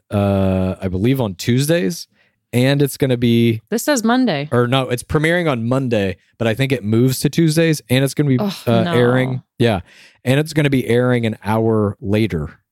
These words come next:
Speaker 1: than normal. So it already has some things against it, but
Speaker 2: They better be able to say more swear words.
Speaker 1: <laughs> Yeah. Uh, I'm not sure about the Tuesday thing.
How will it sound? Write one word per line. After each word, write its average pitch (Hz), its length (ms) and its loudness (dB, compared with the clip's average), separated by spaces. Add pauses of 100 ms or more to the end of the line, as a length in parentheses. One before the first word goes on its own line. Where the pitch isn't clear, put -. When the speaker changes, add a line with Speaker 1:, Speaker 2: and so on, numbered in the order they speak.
(320)
Speaker 1:
than 104 180 0
normal. 90 420 0 (460)
So - 160 2
it 135 80 6
already 165 200 6
has 139 280 2
some 127 360 -4
things 113 280 0
against 101 380 -4
it, 73 100 -10
but 87 220 -6 (240)
Speaker 2:
They 180 100 -6
better 185 560 -4
be 165 120 -6
able 156 180 -6
to 151 100 -6
say 156 220 -4
more 151 260 -2
swear 147 420 -4
words. 143 580 -8 (140)
Speaker 1:
<laughs> - 100 -8
Yeah. 110 400 0 (400)
Uh, 110 360 0 (160)
I'm 160 100 0
not 190 160 0
sure - 140 -2
about 143 160 0
the 113 80 -12
Tuesday 110 320 0
thing. 101 240 -2